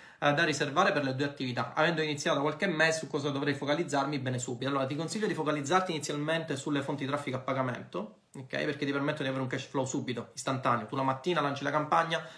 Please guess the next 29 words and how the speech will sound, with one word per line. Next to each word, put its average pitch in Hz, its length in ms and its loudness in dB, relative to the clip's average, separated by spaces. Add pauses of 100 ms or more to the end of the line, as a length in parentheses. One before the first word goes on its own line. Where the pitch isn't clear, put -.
(120)
la 143 140 4
sera 165 240 6
vedi 147 180 2
quanto 147 180 0
hai 165 80 0
fatto, 175 560 4 (280)
reinvesti 170 480 4
subito 139 300 0
il 135 60 -2
cash 165 180 -2
flow, 139 460 4 (400)
eh, 143 180 6
reinvesti 151 340 2
subito 139 320 0
il, 135 220 2
um, 127 380 0
i 135 100 -6
soldi 139 260 2
che 151 80 0
hai - 40 2
fatto 135 480 2
per, 135 640 2 (280)
eh, 135 220 -4
scalare 139 360 4
la 127 100 2
tua 120 100 0
campagna 120 680 -2 (280)
e 220 240 2
contestualmente 190 1300 -2